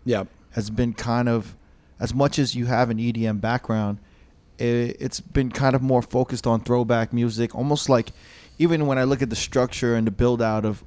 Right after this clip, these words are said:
Speaker 2: On the Record,
Speaker 1: Yep.
Speaker 2: it's like an ode to the eighties and nineties, if,
Speaker 1: Right.
Speaker 2: if anything, right? Um, I kind, you know, being kind of like a, a nightclub, a nightlife visionary that you are,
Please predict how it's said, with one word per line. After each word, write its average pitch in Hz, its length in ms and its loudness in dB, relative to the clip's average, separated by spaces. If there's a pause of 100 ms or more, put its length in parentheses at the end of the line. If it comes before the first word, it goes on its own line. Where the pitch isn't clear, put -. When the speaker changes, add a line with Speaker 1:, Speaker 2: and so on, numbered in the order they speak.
(120)
Speaker 2:
On 120 160 4
the 110 80 4
Record, 107 480 0 (300)
Speaker 1:
Yep. 110 260 -8
Speaker 2:
it's - 160 -4
like 156 140 0
an 139 120 2
ode 131 280 2
to 135 120 -2
the 117 180 0
eighties 120 280 -2
and 107 100 -2
nineties, 107 560 -6 (100)
if, 117 120 -10
Speaker 1:
Right. 98 140 -2
Speaker 2:
if 98 100 -4
anything, 110 420 0
right? 104 320 -4 (580)
Um, 131 340 2 (260)
I 143 80 0
kind, 180 320 0
you 160 100 4
know, 135 80 4
being 170 300 2
kind 160 240 0
of 151 80 -2
like 139 160 0
a, 120 160 -2 (100)
a 127 80 -4
nightclub, 123 640 0
a 98 60 -10
nightlife 120 380 -2
visionary 113 540 0
that 107 140 -4
you 107 200 -2
are, 107 280 -2